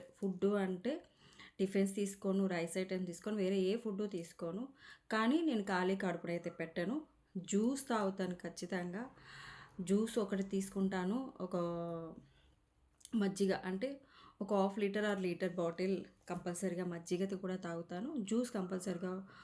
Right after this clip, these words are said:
ఒక గ్లాస్ పైనే తాగుతానండి కంపల్సరీగా జ్యూస్. దాంతోపాటు ఫ్రూట్స్ ఉంటే ఫ్రూట్స్ కూడా తింటాను. ఇది నా మధ్యాహ్నం ఫుడ్ అండి. ఇంకా వేరే ఫుడ్ ఏది తీసుకోను నేను. ఈవినింగ్ కూడా నేను నీళ్ళు,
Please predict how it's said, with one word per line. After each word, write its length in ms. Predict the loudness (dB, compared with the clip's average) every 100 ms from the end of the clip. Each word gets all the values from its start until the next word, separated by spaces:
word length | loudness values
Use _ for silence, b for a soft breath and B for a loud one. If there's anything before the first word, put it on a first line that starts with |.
| B
ఒక 160 | 0
గ్లాస్ 340 | 4 6 6 2
పైనే 300 | -2 2 0
తాగుతానండి 680 | 0 -4 -4 -4 -4 -6 -8
కంపల్సరీగా 640 | -8 -6 -6 -4 -4 -6
జ్యూస్. 380 | -6 -6 -6 -8 -10 -12 B B B B B
దాంతోపాటు 600 | 2 2 2 2 2 0
ఫ్రూట్స్ 420 | -2 0 0 -2
ఉంటే 200 | -6 -4
ఫ్రూట్స్ 340 | -4 -4 -6 -4
కూడా 200 | -2 0
తింటాను. 380 | 0 -4 -4 -2
ఇది 180 | 0 2
నా 100 | 4
మధ్యాహ్నం 460 | 2 2 2 2 0
ఫుడ్ 320 | -2 -4 -4
అండి. 280 | -4 -4 -6 -6
ఇంకా 160 | -2 2
వేరే 240 | 2 2
ఫుడ్ 240 | 0 -2 0
ఏది 200 | 0 -2
తీసుకోను 540 | -2 -4 -4 -4 -4
నేను. 240 | -4 -6 -8 -12 B B B B B B
ఈవినింగ్ 500 | 2 4 4 4 4 2
కూడా 240 | 2 4 4 0 -6 2
నేను 180 | 4 6
నీళ్ళు, 360 | 6 4 2